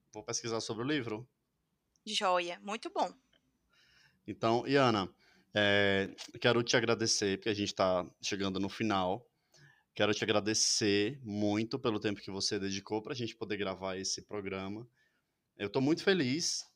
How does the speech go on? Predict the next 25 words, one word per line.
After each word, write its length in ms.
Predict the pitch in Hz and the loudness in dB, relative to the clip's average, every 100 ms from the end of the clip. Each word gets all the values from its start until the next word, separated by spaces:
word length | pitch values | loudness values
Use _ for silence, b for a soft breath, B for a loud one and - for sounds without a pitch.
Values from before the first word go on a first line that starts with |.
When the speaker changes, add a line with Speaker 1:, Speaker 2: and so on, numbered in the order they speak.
| _ | _
Speaker 1:
de, 1040 | 117 113 120 117 113 113 110 110 107 110 - _ _ _ _ | -12 -6 -4 -2 -2 -2 -2 -2 -4 -4 -10 _ _ _ _
de 160 | 117 120 | -12 -4
ter 120 | 120 | -4
compartilhado 640 | 120 113 120 117 110 104 | -4 -4 -4 0 2 2
isso 120 | 104 - | -2 -4
contigo, 360 | 123 - 165 - | -4 -2 -4 -6
muito 260 | 113 117 147 | -4 -4 -2
feliz 240 | 143 123 | -2 -2
de, 140 | 123 120 | -4 -6
de 340 | 107 107 101 | -6 -6 -4
receber 420 | 104 110 - 104 | -4 -4 -4 -4
um 80 | 117 | -4
pouco 240 | - 120 120 | -6 -10 -10
a 40 | |
tua 100 | 110 | -8
história 420 | 104 - 107 156 | -8 -6 -6 -6
pra 160 | - 107 | -8 -10
compartilhar 480 | 104 107 107 104 98 | -6 -6 -4 -6 -8
com, 220 | 98 - | -10 -16
com 160 | - | -10
outras 240 | 98 95 101 | -10 -10 -14
pessoas, 340 | 104 110 104 | -10 -6 -6
inspirar, 600 | 107 - 110 101 107 110 | -6 -6 -2 0 2 2
ajudar, 540 | 101 101 95 110 117 107 | 0 -4 0 0 0 -2
enfim. 300 | - 95 | -6 -10